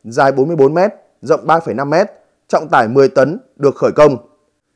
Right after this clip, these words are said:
Kinh phí xây dựng cầu khoảng ba tỷ đồng do huyện kêu gọi, huy động xã hội hóa từ các tổ chức, cá nhân và một phần đối ứng của huyện Vị Xuyên. Dự kiến công trình hoàn thành sau từ ba đến bốn tháng. Đợt mưa lũ ngày mùng chín, mùng mười tháng sáu đã làm cầu treo Lũng Cáng bị sập,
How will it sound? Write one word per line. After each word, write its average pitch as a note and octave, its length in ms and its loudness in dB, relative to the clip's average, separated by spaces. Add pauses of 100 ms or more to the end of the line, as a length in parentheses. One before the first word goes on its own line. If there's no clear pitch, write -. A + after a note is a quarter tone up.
(300)
Kinh F#3+ 160 2
phí F3 120 2
xây F#3+ 140 0
dựng E3+ 180 0
cầu C3+ 160 2
khoảng G#2+ 200 -6
ba C#3+ 120 2
tỷ C#3+ 140 -2
đồng B2 240 2 (200)
do C#3+ 160 2
huyện D3 240 0
kêu C#3 160 0
gọi, C#3 220 4 (360)
huy A3 180 -2
động F#3 140 4
xã E3+ 120 -2
hội F#3 120 -2
hóa B2+ 240 -2
từ F3 100 -6
các D#3 160 -4
tổ A#2 180 0
chức, G3 320 -2
cá B2 120 -2
nhân D3 280 0 (340)
và C#3+ 100 -2
một D#3+ 160 2
phần D#3 160 0
đối D3+ 140 0
ứng D3 120 -4
của F#3 100 -2
huyện A#2+ 200 -4
Vị B2+ 140 -6
Xuyên. D#3 300 2 (580)
Dự C#3+ 180 0
kiến E3 200 -2
công G3 120 0
trình E3 140 -2
hoàn C#3 140 -4
thành B2 180 -4
sau C3 180 -4
từ A#2 120 -4
ba B2 160 2
đến A#2 120 -2
bốn A#2+ 140 -4
tháng. C#3 320 -2 (1300)
Đợt F3+ 220 4
mưa G#3 140 4
lũ G3 120 4
ngày G#3 140 0
mùng C#3 180 -2
chín, C#3 260 0
mùng F3+ 120 -2
mười B2+ 160 2
tháng B2 140 -8
sáu - 360 2 (220)
đã D3 120 -4
làm F3+ 180 -2
cầu D#3 180 0
treo E3+ 180 0
Lũng E3 200 -2
Cáng D#3 180 -2
bị E3+ 120 -4
sập, B2+ 200 2